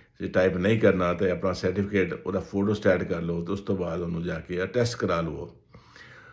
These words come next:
ਔਰ ਫੋਟੋਸਟੈਟ ਵਿੱਚ ਜਿਹੜਾ ਕਾਗਜ਼ ਪੈਂਦਾ ਸੀ, ਮਸ਼ੀਨਾਂ ਵਿੱਚ ਪੈਂਦਾ, ਤੇ ਜਾਂ ਟਾਈਪ ਵੇਲੇ ਜਿਹੜਾ ਕਾਗਜ਼ ਪੈਂਦਾ,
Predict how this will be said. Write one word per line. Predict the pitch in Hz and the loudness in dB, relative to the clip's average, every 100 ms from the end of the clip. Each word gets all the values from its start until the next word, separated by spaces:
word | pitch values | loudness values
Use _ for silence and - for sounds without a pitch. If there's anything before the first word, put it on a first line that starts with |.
| - | -4
ਔਰ | - 101 110 107 104 - - _ _ - | 6 10 12 10 6 -2 -16 _ _ -6
ਫੋਟੋਸਟੈਟ | 92 95 120 - 107 98 98 | -2 0 2 2 2 2 2
ਵਿੱਚ | 110 101 | -2 0
ਜਿਹੜਾ | 104 | -2
ਕਾਗਜ਼ | - 87 87 110 | 0 0 2 2
ਪੈਂਦਾ | 98 92 90 85 | 4 2 2 0
ਸੀ, | 85 82 82 | -2 -6 -6
ਮਸ਼ੀਨਾਂ | 87 87 87 85 87 | -8 -8 -2 0 0
ਵਿੱਚ | 85 | -2
ਪੈਂਦਾ, | 85 85 85 85 - - - - _ | -4 -4 -2 -4 -6 -18 -20 -20 _
ਤੇ | 98 | -2
ਜਾਂ | 92 85 | 2 4
ਟਾਈਪ | 98 95 107 98 - - - - | 6 6 4 0 -12 -20 -20 -6
ਵੇਲੇ | 101 101 98 | 0 4 4
ਜਿਹੜਾ | 98 | 4
ਕਾਗਜ਼ | 98 87 95 | 0 2 2
ਪੈਂਦਾ, | 87 80 82 80 | 2 0 -2 -4